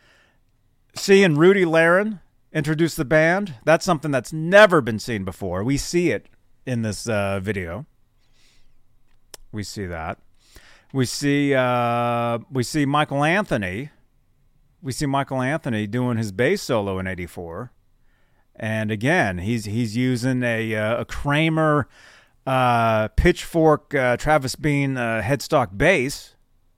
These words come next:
for the synthesizer part of the bass solo. We, you never saw that before. I don't think I've ever seen photos of him playing that, playing that bass.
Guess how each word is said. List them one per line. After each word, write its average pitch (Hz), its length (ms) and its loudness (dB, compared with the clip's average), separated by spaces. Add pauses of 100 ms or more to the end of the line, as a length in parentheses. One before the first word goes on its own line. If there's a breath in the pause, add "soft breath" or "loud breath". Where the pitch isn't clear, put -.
(800)
for 143 160 -2
the 113 80 -4
synthesizer 107 680 -2
part 110 360 -2 (120)
of 113 140 -8
the 107 80 -6
bass 95 280 -8
solo. 104 260 -8
We, 120 180 -6
you 143 140 -6
never 147 320 2
saw 123 240 0
that 160 200 2
before. 92 460 -10 (1400)
I - 100 -6
don't 165 100 -4
think 165 120 -4
I've 127 80 0
ever 127 200 -4
seen 127 180 -6
photos 127 340 -4
of 104 60 -6
him 110 100 -4
playing 117 420 -8
that, 76 200 -18 (560)
playing 120 320 -10
that - 180 -20
bass. - 320 -20